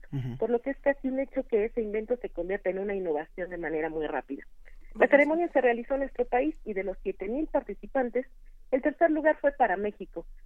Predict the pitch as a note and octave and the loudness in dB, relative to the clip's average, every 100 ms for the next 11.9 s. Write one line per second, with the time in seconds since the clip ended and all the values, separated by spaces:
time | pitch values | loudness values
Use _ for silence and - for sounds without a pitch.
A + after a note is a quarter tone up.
0 | - G3 G3 F3+ A3 G3+ - - F3 F#3+ | -4 2 4 4 0 -4 -6 -6 -4 -4
1 | - G#3 G#3+ B3+ A#3 A#3 F3 E3 G#3+ A3 | -4 -4 -2 0 2 2 -2 -2 0 0
2 | G3 E3 D#3 - G#3+ G#3 G3+ F#3 F#3+ G#3 | 2 0 -2 -6 -8 -6 -6 -4 -4 -6
3 | F#3 - E3+ - - G#3 G3 A3+ B3+ - | -12 -10 -12 -10 -8 0 2 2 0 0
4 | G#3 - - - - C#4 C#4 C#4+ D#4 F4 | -4 -6 -20 -20 0 4 6 6 6 2
5 | D4+ A3 G#3+ B3 C4 C4+ - F#3 - A#3+ | 2 0 -2 0 2 0 0 -2 0 -2
6 | A#3+ B3+ G3 F3+ E3+ F3 E3+ G#3+ A#3+ A#3 | 0 -2 -2 -4 -4 -2 0 0 0 -4
7 | G#3 D#3 D#3 D#3 G3 G3 G3+ F#3 - - | -2 -2 -4 -6 -6 -4 -6 -8 -12 -4
8 | F#3+ F3+ F3+ F#3 G3+ F3 - C4 G3+ - | -2 2 4 4 2 -2 0 0 -2 -2
9 | G3 F#3 - - B2 A#2+ F#3+ G3+ G3+ B3+ | 2 2 0 -6 -6 0 2 4 4 4
10 | C#4 B3 G3 A#3 C4 B3+ G#3 A#3 B3 - | 2 2 2 0 -2 -2 -2 -2 -4 -4
11 | F3+ F#3+ G3+ A3 A#3 F3 - F#3 G#3+ | -4 -6 -2 -2 -2 -4 -4 0 2